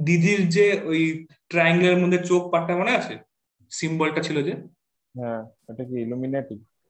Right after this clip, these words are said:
Speaker 1: না, ওটা তোর হিরো ফেরার দেশের থেকে ইন্সপায়ার্ড, ঠিক আছে? গুপি গাইন বাঘা বাইনে। আহ, হর্ষবর্ধন কাপুর যে গাড়ি থেকে বেরোয় আসে না,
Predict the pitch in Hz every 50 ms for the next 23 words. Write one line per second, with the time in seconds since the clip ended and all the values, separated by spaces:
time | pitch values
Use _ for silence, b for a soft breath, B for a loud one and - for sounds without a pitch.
0 | _ _ _ _ _ _ - 156 156 143 120 110 - - 147 147 180 180 175 202
1 | 190 170 160 165 175 180 - 196 190 190 185 180 180 190 180 - 190 190 175 143
2 | - - - 120 110 107 107 - - 151 160 156 - - 107 104 - - 135 127
3 | 127 135 131 135 135 135 123 120 120 117 113 113 110 107 - - _ _ - 151
4 | 143 139 139 151 170 165 165 170 165 175 180 175 175 170 165 175 170 175 170 156
5 | 147 156 156 180 180 170 165 156 165 175 165 151 - 180 226 247 175 113 113 -
6 | -